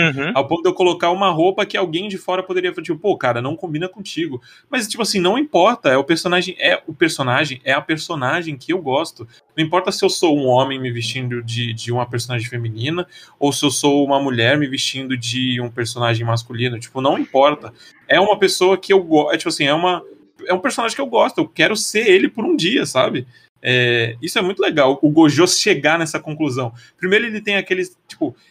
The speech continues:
Speaker 2: ele se sente, né, tipo, "Pô, eu acho que eu tô sobrando aqui", e tá, tipo, pô, mas no final ele chega na conclusão, "Não, tá todo mundo se divertindo", sabe?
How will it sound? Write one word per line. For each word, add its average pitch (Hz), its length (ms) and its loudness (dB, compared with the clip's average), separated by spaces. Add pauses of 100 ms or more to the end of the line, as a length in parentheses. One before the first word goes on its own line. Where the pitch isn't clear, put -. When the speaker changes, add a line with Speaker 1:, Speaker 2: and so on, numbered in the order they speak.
Speaker 2:
ele 175 140 4
se 190 140 -2
sente, 180 260 -2
né, 180 100 2
tipo, - 280 -2 (260)
"Pô, 175 180 6
eu 160 120 8
acho 165 120 2
que - 80 -2
eu 175 60 2
tô 180 140 0
sobrando 165 560 2
aqui", 170 400 -8 (340)
e 156 100 0
tá, 160 240 0 (160)
tipo, 165 240 -2
pô, 156 400 0 (160)
mas 165 220 2
no 185 80 2
final 190 220 0
ele 190 80 0
chega 196 180 0
na 190 80 -6
conclusão, 190 260 -6
"Não, 247 200 0
tá 214 100 0
todo 208 260 -6
mundo 202 200 -4
se 208 100 -10
divertindo", 185 460 -4
sabe? 131 280 0